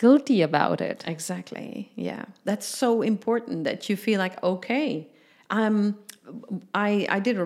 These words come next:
Speaker 2: reading, uh, I think it was now almost two years ago.
Speaker 1: Mm-hmm.
Speaker 2: I did a reading with one of my clients, and, um, and she's a manifesting generator.
Speaker 1: Mm-hmm.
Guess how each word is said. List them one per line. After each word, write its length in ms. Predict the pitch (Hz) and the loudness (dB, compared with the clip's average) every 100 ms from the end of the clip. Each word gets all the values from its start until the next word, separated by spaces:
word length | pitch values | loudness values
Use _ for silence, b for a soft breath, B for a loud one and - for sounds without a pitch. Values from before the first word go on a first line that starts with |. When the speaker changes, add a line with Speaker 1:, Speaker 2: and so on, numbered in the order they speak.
| 190 | 0
Speaker 2:
reading, 440 | 220 165 156 160 - | 2 2 0 -4 -4
uh, 680 | 170 165 165 170 170 170 170 | -4 -4 -4 -4 -4 -4 -4
I 20 | 185 | -6
think 140 | 254 381 | -8 -10
it 100 | 370 | -10
was 180 | - - | -14 -10
now 200 | 180 208 | -6 -4
almost 400 | 202 233 233 - | -2 -2 -4 -6
two 160 | 226 | -4
years 240 | 208 208 226 | -2 -2 -2
ago. 420 | 254 277 277 277 B B | -2 -2 -4 -6 B B
Speaker 1:
Mm-hmm. 240 | 208 190 208 | -4 0 2
Speaker 2:
I 20 | |
did 160 | 240 220 | 2 2
a 60 | |
reading 400 | 196 185 196 220 | 2 0 0 0
with 320 | 202 190 - | 0 -2 -6
one 140 | 180 185 | -6 -4
of 100 | 185 | -4
my 80 | 190 | -6
clients, 800 | - 196 208 247 262 - - - B B B B | -6 -4 -2 -2 -2 -6 -14 -18 B B B B
and, 400 | - 196 190 190 180 - 180 | -2 0 2 0 -4 -6 -4
um, 560 | 175 165 160 160 165 - | -2 -2 -2 -4 -6 -4
and 160 | 190 180 | -4 0
she's 220 | 254 214 | 0 2
a 40 | |
manifesting 680 | 202 196 202 196 175 - 170 | 2 2 0 -2 -6 -4 -4
generator. 640 | 165 160 160 143 151 - - 202 | -2 -2 -4 -6 -8 -12 -10 -2
Speaker 1:
Mm-hmm. 280 | 196 190 | 0 0